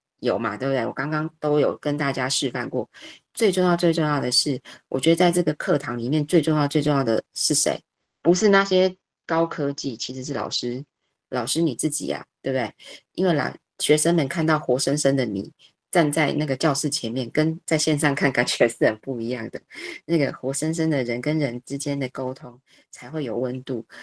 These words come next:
所以老师，你的表情、你的声音的语调，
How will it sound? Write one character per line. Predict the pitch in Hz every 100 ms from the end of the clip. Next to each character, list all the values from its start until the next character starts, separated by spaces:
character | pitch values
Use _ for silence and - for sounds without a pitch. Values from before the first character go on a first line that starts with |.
| -
所 | - 185
以 |
老 | 127 123
师， | 160
你 | 165 147 113
的 | 110 -
表 | 120 - -
情、 | - - - 147 - _ _ _ _ _ _ _
你 | 131 117
的 | 123 92 -
声 | - - 160 160
音 | 165 165
的 | 151
语 | - 113 -
调， | 151 123 113